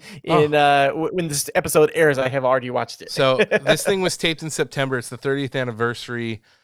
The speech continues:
Speaker 1: of the show, and then at the,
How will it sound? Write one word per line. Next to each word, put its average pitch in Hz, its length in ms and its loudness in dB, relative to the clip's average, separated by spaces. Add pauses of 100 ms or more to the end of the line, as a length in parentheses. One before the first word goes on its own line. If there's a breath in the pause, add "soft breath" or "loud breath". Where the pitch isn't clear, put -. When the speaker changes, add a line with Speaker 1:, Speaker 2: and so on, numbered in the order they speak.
(220)
Speaker 1:
of 110 220 -4
the 104 100 -8
show, 107 880 0 (380)
and 117 220 -6
then 110 400 -4 (200)
at 120 180 -10
the, 113 180 -12